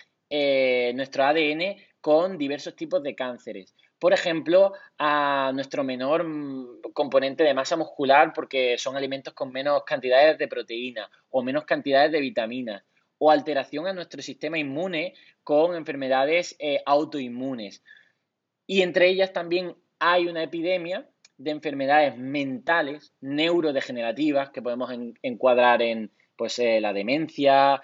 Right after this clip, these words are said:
el Alzheimer, el Parkinson, eh, la esquizofrenia incluso, que también está muy relacionado con la alimentación.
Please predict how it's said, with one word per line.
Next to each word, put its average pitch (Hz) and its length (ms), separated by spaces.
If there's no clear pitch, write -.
el 120 120
Alzheimer, 131 880
el 107 220
Parkinson, 135 1300
eh, 127 220
la 117 80
esquizofrenia 131 680
incluso, 139 580
que 160 120
también 143 320
está 139 240
muy 131 140
relacionado 117 600
con 117 120
la 107 80
alimentación. 95 640